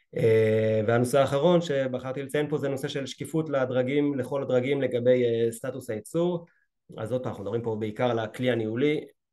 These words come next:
אה, בעצם ב-, בזמן אמת מנהלים מקבלים תמונת מצב של מה קורה בייצור. אה, אנחנו יכולים, אנחנו יוצרים בעצם דוחות עם חתכים שונים, זה יכול להיות ממשפחת מוצר מסוים, אה, כמה,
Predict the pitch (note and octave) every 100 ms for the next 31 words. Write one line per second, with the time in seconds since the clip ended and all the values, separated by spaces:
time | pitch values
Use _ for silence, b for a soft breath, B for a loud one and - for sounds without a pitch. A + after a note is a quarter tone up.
0 | - G#2 G#2 G2+ G2+ G2+ G#2 G#2+ - _
1 | _ _ _ _ _ _ _ _ G#2 A2
2 | A#2 A#2+ A2+ - - A#2 A2 G#2 A2 A#2+
3 | A#2 B2 B2 A#2+ - - G#2+ G#2+ A2 A#2
4 | A#2 A2 B2+ A#2+ A#2 A2+ G#2+ - C#3 A#2+
5 | G#2 A2 A2 A2+ A#2 G#2+ G#2+ G#2 G#2 G2+
6 | G2 - C#3 B2 A#2+ B B B - G#2+
7 | G#2 G#2 G2+ G2+ - G#2+ G#2+ A2+ A#2 A2
8 | G#2+ G#2 - A#2+ A#2 A#2 A2+ G#2+ F2 C3
9 | C3 A2+ A2 - - - C3 B2 A#2 B2
10 | C3 A#2 G2+ A2+ A2+ A#2+ A#2+ A#2 b b
11 | b A#2 A#2+ A#2+ B2+ B2+ A#2+ A2 - B2
12 | A#2 - A2+ B2 C3+ B2+ G#2+ G#2+ F#2 -
13 | A2 G#2 G#2